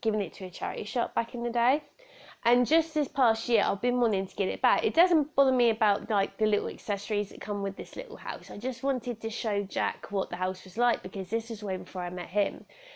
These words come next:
And so this year for my birthday, my younger brother bought me this, this little Polly Pocket dream house.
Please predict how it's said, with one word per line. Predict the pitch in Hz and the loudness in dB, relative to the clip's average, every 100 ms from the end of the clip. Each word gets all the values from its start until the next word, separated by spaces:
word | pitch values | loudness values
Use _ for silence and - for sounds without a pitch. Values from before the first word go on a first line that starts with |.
| - - - | -20 -20 -2
And | 262 269 | 2 4
so | 277 269 | 4 6
this | 311 349 - | 4 4 4
year | 262 | 4
for | 254 | 4
my | 262 | 0
birthday, | 233 240 240 240 180 170 185 | 4 4 4 2 -2 -2 -4
my | 202 | 0
younger | 226 240 240 226 | 0 2 0 2
brother | 254 247 196 | 4 4 4
bought | 214 214 | 2 0
me | 202 202 | 0 -4
this, | 190 185 - - _ | -4 -8 -14 -20 _
this | - 202 190 - | -4 -4 -4 -4
little | 208 202 | -2 -2
Polly | 202 214 | -4 -2
Pocket | 202 202 202 202 - | -2 -4 -8 -10 -6
dream | 214 214 | -4 -4
house. | 185 165 175 - | -4 -6 -8 -12